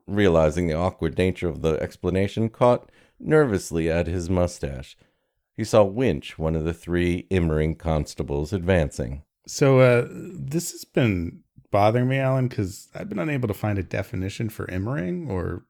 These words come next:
Speaker 2: or a place called Immering. So, uh, and, and all searches only show references to the story. So anyone who can tweet us with what this means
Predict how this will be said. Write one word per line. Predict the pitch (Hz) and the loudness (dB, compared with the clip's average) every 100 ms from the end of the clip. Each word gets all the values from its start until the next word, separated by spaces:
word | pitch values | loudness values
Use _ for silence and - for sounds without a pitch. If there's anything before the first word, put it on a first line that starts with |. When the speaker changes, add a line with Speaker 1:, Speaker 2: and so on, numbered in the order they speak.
| _ | _
Speaker 2:
or | - 113 | -2 0
a | 123 | 0
place | - 92 113 - | -2 -2 -2 -2
called | - 156 | -4 -2
Immering. | 156 - 196 226 214 - _ - - - - - _ _ | -2 -2 -4 -4 -8 -10 _ -20 -20 -20 -20 -20 _ _
So, | - 131 123 113 | 0 4 6 6
uh, | 110 104 | 6 4
and, | 107 107 107 | 2 -2 0
and | 117 117 | 0 0
all | 131 165 190 | 0 0 -2
searches | - 156 143 143 120 | 0 0 0 -2 0
only | 120 117 | 2 0
show | 110 113 | 0 0
references | 104 98 123 - 92 - - - | 0 2 0 -2 -6 -6 -14 -10
to | - | -8
the | 80 | -8
story. | - 92 85 92 92 98 - - - _ _ _ | -6 -4 -4 -4 -6 -8 -16 -20 -20 _ _ _
So | - - 123 123 | -10 -2 -2 -2
anyone | 143 170 254 247 233 | -4 -2 0 0 0
who | |
can | 208 175 | 0 -2
tweet | 160 185 214 | -2 -4 -2
us | 190 151 - | -2 -2 -4
with | 120 - | -6 -6
what | 165 220 | -6 -6
this | - 214 - | -4 -4 -4
means | 170 226 220 101 95 95 107 - | -4 -4 -2 -2 -2 -4 -8 -12